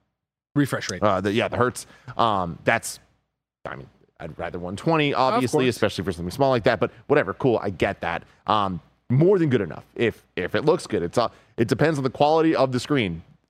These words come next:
Speaker 2: All those numbers aren't equal.
Speaker 1: Of
Speaker 2: Like, you
Speaker 1: course.
Speaker 2: can see a ten eighty P sixty hertz screen that looks like shit compared to another one that looks fantastic with color space, with dead pixels, with all that stuff.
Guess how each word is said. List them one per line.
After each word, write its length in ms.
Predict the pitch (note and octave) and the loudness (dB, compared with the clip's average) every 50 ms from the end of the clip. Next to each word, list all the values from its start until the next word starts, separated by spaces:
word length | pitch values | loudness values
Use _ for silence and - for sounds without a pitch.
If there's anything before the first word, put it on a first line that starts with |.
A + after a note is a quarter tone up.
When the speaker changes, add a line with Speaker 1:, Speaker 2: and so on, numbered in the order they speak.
| _ - | _ -6
Speaker 2:
All 180 | - A#2+ B2 C#3 | -2 0 0 2
those 200 | D3 D#3 B2+ B2+ | 2 0 2 2
numbers 320 | C#3+ D3 C#3+ D3+ C#3+ A2 | 2 2 2 2 0 0
aren't 240 | - G2+ A#2+ A2+ F#2 | 0 0 0 0 0
equal. 340 | A#2 G2+ - - E2+ D2 - _ _ _ _ - | -4 -4 -2 -2 -4 -4 -6 _ _ _ _ -4
Speaker 1:
Of 60 | F#2 | -2
Speaker 2:
Like, 80 | G2 F#2+ | -2 0
you 40 | F#2+ | 0
Speaker 1:
course. 100 | A#2+ G#2 | -2 -2
Speaker 2:
can 100 | A2 G2 | -2 0
see 140 | F#2 A#2 A#2 | 0 0 0
a 40 | |
ten 200 | G#2+ - B2+ B2+ | 2 2 2 2
eighty 180 | C3 B2+ B2 B2 | 2 2 0 0
P 240 | A2 B2+ C3 B2+ B2 | 2 2 2 2 2
sixty 300 | A2+ - C3 - - A#2+ | 0 -2 -2 0 0 2
hertz 180 | B2 B2+ A#2 | 2 0 0
screen 240 | - - C3 B2+ A#2+ | -2 -2 0 0 2
that 60 | A#2 | 2
looks 200 | A2 B2 B2 - | 2 0 0 0
like 160 | - C3 C3 B2 | 0 0 0 0
shit 280 | - - D#3+ C3 - | 0 0 0 0 0
compared 300 | - F#2+ F2 F#2+ G2 F#2 | -2 -2 0 0 0 0
to 100 | F#2+ D#2+ | 0 0
another 260 | F#2+ G#2 G#2+ G2+ F#2+ | 0 0 0 0 -2
one 220 | F#2+ F#2 F2+ F2+ E2+ | -2 -2 -2 -4 -4
that 140 | E2 E2 F2 | -4 -4 -4
looks 180 | F#2+ F2+ - - | -4 -6 -6 -10
fantastic 720 | - F#2 F2+ F2 D#2+ - - D#2 B1+ - - - D2 - - | -10 -8 -8 -8 -8 -10 -8 -8 -10 -8 -8 -10 -10 -6 -6
with 180 | F#2 F2 - _ _ _ _ _ _ | -6 -6 -6 _ _ _ _ _ _
color 240 | - D3 C#3 B2+ A#2+ | 0 0 2 0 0
space, 460 | - - - A2 G#2 G2 F#2+ - - | -2 -2 -4 -4 -2 -4 -6 -6 -4
with 260 | F#2 F#2 E2+ - _ - | -4 -4 -4 -4 _ -4
dead 200 | - D#2 D#2+ - | -4 -4 -4 -4
pixels, 480 | - B2+ - - - A2+ G#2+ G2+ D#2+ | -6 -6 -4 -2 -2 0 0 0 -2
with 120 | F2 F2+ - | -4 -6 -4
all 200 | - G2+ G2+ F#2+ | -2 0 0 0
that 200 | E2+ D2+ D2 - | -2 -4 -8 -8
stuff. 200 | - - - | -10 -10 -10